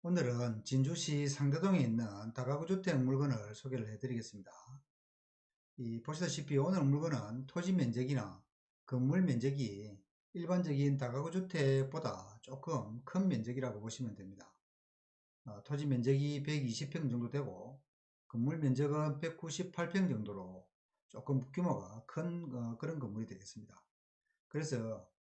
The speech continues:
감정가도 십오억 팔천만 원 정도로 상당히, 어, 금액이 높은 금액이라고 보시면 됩니다.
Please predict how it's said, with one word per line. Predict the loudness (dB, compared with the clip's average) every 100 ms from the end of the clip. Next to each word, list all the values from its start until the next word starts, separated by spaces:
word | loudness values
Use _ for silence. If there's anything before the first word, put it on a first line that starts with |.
| _ -6
감정가도 | -2 0 0 2 2 2 0
십오억 | -2 -2 -2 0 -2
팔천만 | -2 -6 -2 0 2
원 | 0
정도로 | -2 -8 -10 -12 -18 _ _ _
상당히, | -6 -4 -2 -2 -4 -6 -12 -12
어, | -14 -14 -10
금액이 | -4 -2 -4 -4
높은 | -6 -4 -4
금액이라고 | -2 -4 -4 -6 -12
보시면 | -12 -10 -10
됩니다. | -12 -20 -20